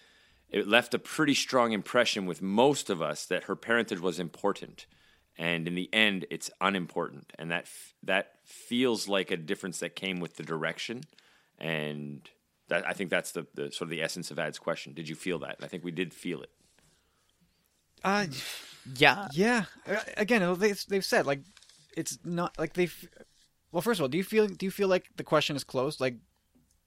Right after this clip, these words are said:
Speaker 2: Kylo knows that she's from, or I guess Rey knows as well. She's a, she's from filthy junk traders who sold her for drinking money.
Speaker 1: I was thinking
Speaker 2: You
Speaker 1: about
Speaker 2: guys
Speaker 1: that
Speaker 2: buy that?
Speaker 1: today. If, if it turns out that, that her parents are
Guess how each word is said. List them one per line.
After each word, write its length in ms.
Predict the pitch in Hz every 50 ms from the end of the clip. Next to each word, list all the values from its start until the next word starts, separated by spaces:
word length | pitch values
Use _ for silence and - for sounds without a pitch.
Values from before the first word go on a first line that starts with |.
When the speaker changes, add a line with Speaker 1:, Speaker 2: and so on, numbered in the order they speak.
| _ _ _ _ _
Speaker 2:
Kylo 400 | - 151 143 135 147 143 143 135
knows 640 | 127 123 123 113 127 131 131 123 127 135 151 143 127
that 160 | 131 120 -
she's 160 | - 127 -
from, 280 | - 135 123 123 123 - _ _ _ _ -
or 180 | 139 127 120 123 127 131 131
I 80 | 123 117
guess 200 | 117 127 - - _ _ _ _ -
Rey 200 | 101 123 156 190
knows 160 | 165 147 143
as 100 | 139 120
well. 260 | 165 196 165 127 110 - - _ _ _ - - - _ - 113 110 110 -
She's 240 | - - 135 127 131
a, 140 | 135 131 127
she's 180 | - 139 123
from 200 | - - 139 131
filthy 320 | - - 175 170 - 175 147
junk 200 | 120 147 139 -
traders 340 | - 123 113 104 117 110
who 100 | - 120
sold 280 | 110 - 135 127 131 131
her 60 | 127
for 220 | - - 127 123 123
drinking 380 | 117 - 127 117 113 117 117
money. 260 | 107 95 - 120 117 -
Speaker 1:
I 100 | - -
was 140 | 139 - -
thinking 240 | - 214 208 - 147
Speaker 2:
You 40 | -
Speaker 1:
about 100 | 160 156
Speaker 2:
guys 100 | 151 131
Speaker 1:
that 120 | 196 190
Speaker 2:
buy 160 | 135 147 160 165
that? 120 | 202 -
Speaker 1:
today. 220 | 185 120 - - - - _ _ - - -
If, 220 | - 156 151 - - -
if 340 | - 180 226 226 - - - -
it 100 | 160 160
turns 300 | - 170 156 147 127 107
out 280 | 123 123 131 135 - -
that, 220 | 110 104 98 - _ _ _ _ _ _ _ _ _ _ _ _
that 240 | - 98 95 90 - _ _ _ -
her 120 | 95 98
parents 360 | - 107 117 117 117 110 - -
are 340 | - 101 98 107 117 120 120